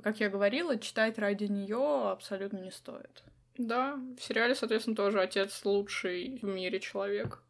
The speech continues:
Speaker 2: Я бы хотела, чтобы у меня был такой богатый дядюшка, который оставил бы мне наследство <laughs> и вел себя как Дональд Сазерленд, с таким же голосом.
Speaker 1: Да, с таким же
Speaker 2: Мгм.
Speaker 1: голосом. Не,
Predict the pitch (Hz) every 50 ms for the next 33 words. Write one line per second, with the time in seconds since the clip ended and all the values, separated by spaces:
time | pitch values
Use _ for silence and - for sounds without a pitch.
0 | _ _ _ _ - 190 185 185 190 - - 190 - - 196 190 190 185 190 196
1 | 202 - - - 190 185 185 180 180 180 185 190 190 185 185 185 185 - 196 190
2 | 185 185 185 185 - 190 185 190 214 240 254 - - 196 - 196 - 190 196 196
3 | - - 202 196 190 190 190 190 185 185 190 196 - - 214 247 254 - - 262
4 | 269 - - - - - - - - - - - - - 226 226 233 226 226 226
5 | 226 208 196 202 185 202 214 208 - 269 202 208 - 220 202 202 202 196 185 185
6 | 185 185 202 - - - - - 214 - 220 202 196 196 190 202 208 202 190 190
7 | 233 247 233 226 220 208 220 226 220 - 208 202 - 220 220 214 202 202 208 208
8 | 208 208 208 202 202 202 220 - - 233 233 214 196